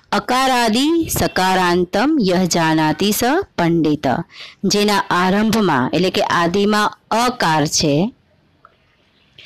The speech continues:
અને અંતે સકાર છે, જે તેને જાણે છે તે પંડિત છે. એનો અહીંયા આન્સર છે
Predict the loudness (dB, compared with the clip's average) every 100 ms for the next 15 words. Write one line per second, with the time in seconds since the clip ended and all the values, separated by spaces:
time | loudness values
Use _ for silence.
0 | -20 -4 0 0 0 0 0 0 0 0
1 | 0 -2 -4 -2 0 0 0 2 0 0
2 | 0 0 -2 _ _ -20 _ -4 -2 0
3 | 0 0 0 2 2 2 2 0 0 0
4 | 0 -2 -2 0 0 0 -2 0 -2 -2
5 | _ -20 -8 -4 -2 -4 -8 -18 _ _
6 | _ _ -20 -20 -20 _ -4 0 2 2
7 | 2 2 0 0 2 2 2 0 0 -2
8 | 0 0 0